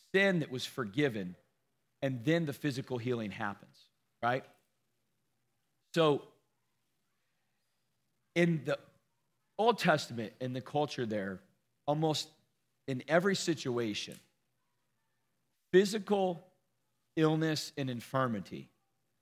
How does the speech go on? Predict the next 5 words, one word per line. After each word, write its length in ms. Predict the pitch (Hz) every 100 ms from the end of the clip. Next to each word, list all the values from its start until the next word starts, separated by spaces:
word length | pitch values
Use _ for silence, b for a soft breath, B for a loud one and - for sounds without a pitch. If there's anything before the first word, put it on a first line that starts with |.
| _ _ _ _ _
was 320 | 139 135 - - -
directly 680 | 139 123 143 151 143 143 127
linked 440 | 120 120 90 - - _ _ _ _ _ -
to 60 |
sin. 300 | 110 - 95